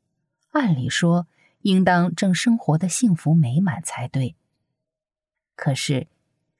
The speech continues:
又有谁会知道，在她光鲜的外表下面，其实包含着那样复杂矛盾的心理？这时候，方辰在对面出声，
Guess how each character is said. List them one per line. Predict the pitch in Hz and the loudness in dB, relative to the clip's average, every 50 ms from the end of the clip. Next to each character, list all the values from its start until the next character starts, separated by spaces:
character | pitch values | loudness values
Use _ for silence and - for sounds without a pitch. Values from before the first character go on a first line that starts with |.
| _ _ _ | _ _ _
又 | _ 302 294 262 | _ 2 2 4
有 | 220 160 120 120 | 4 2 2 0
谁 | - - 131 135 | -2 -2 0 0
会 | 160 - 233 196 | 0 2 0 -2
知 | 165 - 220 233 | 0 0 -2 0
道， | - 214 165 131 - - _ _ _ _ _ _ _ _ _ | 0 0 -2 -2 -4 -10 _ _ _ _ _ _ _ _ _
在 | - 185 160 151 | 0 2 2 2
她 | - - 160 156 156 | 2 0 0 0 2
光 | - 170 170 170 | 2 2 2 2
鲜 | 170 - - 175 | 2 2 2 2
的 | 170 151 135 | 2 4 2
外 | 160 180 190 156 | 2 0 0 -2
表 | - - - - | -2 -4 -8 -8
下 | - - 151 131 123 | -4 -4 -4 -2 -2
面， | 120 131 - - - _ _ _ _ _ _ _ _ _ _ _ | -2 -4 -4 -6 -10 _ _ _ _ _ _ _ _ _ _ _
其 | - - - 131 139 | -8 -4 -2 -2 -2
实 | - - - 160 117 117 143 - _ _ _ _ _ _ _ | -2 -2 -4 -4 -6 -6 -8 -10 _ _ _ _ _ _ _
包 | _ 180 170 170 170 | _ 2 2 2 2
含 | - - 135 135 147 | 2 0 0 0 2
着 | 160 175 | 2 2
那 | 190 214 226 196 | 0 2 2 2
样 | 160 139 127 | 2 0 0
复 | - - - 175 147 | -4 -4 -2 0 0
杂 | 139 - 127 123 127 143 | 0 0 -2 -2 0 -2
矛 | 143 127 120 117 135 156 | -2 0 -2 -2 -4 -2
盾 | - 233 208 156 | -2 -2 -2 -2
的 | - 135 | -4 -4
心 | - - - 127 120 123 117 | -8 -6 -4 -4 -4 -4 -8
理？ | - - - _ _ _ _ _ _ _ _ _ _ _ _ _ _ _ _ _ _ _ _ _ _ _ _ _ _ _ _ _ _ _ _ _ _ _ _ _ _ _ _ _ _ _ | -10 -12 -14 _ _ _ _ _ _ _ _ _ _ _ _ _ _ _ _ _ _ _ _ _ _ _ _ _ _ _ _ _ _ _ _ _ _ _ _ _ _ _ _ _ _ _
这 | - 170 165 | 0 0 0
时 | 160 - - 143 | 2 0 0 -2
候， | 143 - 143 139 143 160 - _ _ - - _ _ | 0 0 0 0 0 -2 -6 _ _ -20 -20 _ _
方 | _ - 247 247 247 | _ 2 4 4 4
辰 | 240 - 175 160 175 | 2 2 2 2 2
在 | - 196 170 | 2 -2 -2
对 | - 208 190 | 0 2 2
面 | 185 190 170 | 4 4 4
出 | 151 - - 196 196 | 2 2 -2 -2 -2
声， | 180 - 208 202 208 214 | -2 0 -2 -2 -4 -6